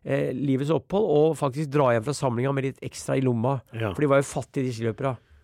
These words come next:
Speaker 2: Ja, men dette er jo sånn profi-, profesjonalisering da, på
Speaker 1: Eh, ja, ideen kom fra Sverige og Finland, for allerede på tjuetallet i Finland så lå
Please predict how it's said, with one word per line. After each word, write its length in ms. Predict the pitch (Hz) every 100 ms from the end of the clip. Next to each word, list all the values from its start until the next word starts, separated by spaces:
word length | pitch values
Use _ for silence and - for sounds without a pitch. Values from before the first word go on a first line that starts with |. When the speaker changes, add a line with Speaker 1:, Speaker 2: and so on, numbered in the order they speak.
| _ _
Speaker 2:
Ja, 160 | 226 82
men 160 | 80
dette 180 | 127 110 143
er 100 | 139
jo 20 |
sånn 260 | 117 104 92
profi-, 600 | - 110 113 107 107 95 90
profesjonalisering 800 | 104 101 104 98 104 104 127 202
da, 200 | 131 92
på 220 | - 123
Speaker 1:
Eh, 360 | 104 92 95 92
ja, 220 | 170 247 233 - -
ideen 380 | 170 160 175 220
kom 120 | 175
fra 100 | 185
Sverige 300 | 180 147 131
og 60 | 160
Finland, 320 | 151 143 202
for 100 | 196
allerede 240 | 139 147 151
på 80 |
tjuetallet 500 | 175 170 123 139 139
i 20 | 156
Finland 320 | 147 135 190
så 100 | 202
lå 240 | 165 160